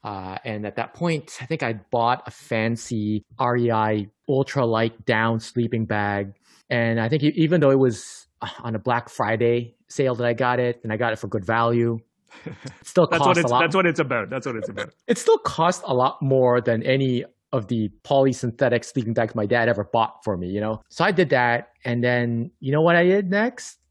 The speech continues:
Speaker 1: I doubled down and I bought a Thermarest insulated sleeping pad, the stuff that you wear,
Speaker 2: <laughs>
Speaker 1: you know, you put underneath your, your sleeping bag to, to be comfortable. And I'm thinking, "Okay,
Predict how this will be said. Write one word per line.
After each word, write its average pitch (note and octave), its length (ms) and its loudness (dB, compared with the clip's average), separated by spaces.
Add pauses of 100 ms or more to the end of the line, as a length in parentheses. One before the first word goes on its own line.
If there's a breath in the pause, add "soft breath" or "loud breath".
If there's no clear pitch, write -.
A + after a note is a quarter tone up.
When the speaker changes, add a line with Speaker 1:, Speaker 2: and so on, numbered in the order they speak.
(220)
Speaker 1:
I B2+ 320 2 (100)
doubled C3+ 280 2
down C3 420 2
and C3+ 60 4
I C#3 60 2
bought C#3+ 400 2
a B2 140 2
Thermarest D3+ 800 2
insulated D3 540 4
sleeping D3+ 340 0
pad, A#2 320 0
the F#3 60 0
stuff D#3 240 0
that D#3 120 0
you C3+ 80 2
wear, C#3 540 4
Speaker 2:
<laughs> - 40 -20
Speaker 1:
you F3+ 60 2
know, C#3 80 2
you C3+ 120 2
put - 180 2
underneath D3+ 300 2
your, B2+ 240 2 (100)
your - 80 2
sleeping D#3 300 2
bag B2 240 0
to, A2 240 0 (160)
to B2 80 -6
be A2+ 100 -6
comfortable. G#2+ 720 -2 (160)
And C3 100 2
I'm C3 140 2
thinking, C#3 320 -2
"Okay, B2 420 0